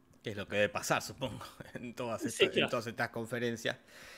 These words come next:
Speaker 1: Y se pelean estos dos y uno le dice al otro, "Peleas como Anne Rice",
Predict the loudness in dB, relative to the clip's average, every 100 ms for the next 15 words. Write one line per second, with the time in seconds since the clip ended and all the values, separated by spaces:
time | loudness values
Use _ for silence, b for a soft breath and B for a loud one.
0 | B B B B 6 8 10 12 12 12
1 | 10 12 12 12 12 10 10 10 10 10
2 | 12 10 12 12 12 10 10 10 10 10
3 | 10 10 12 12 8 -2 -10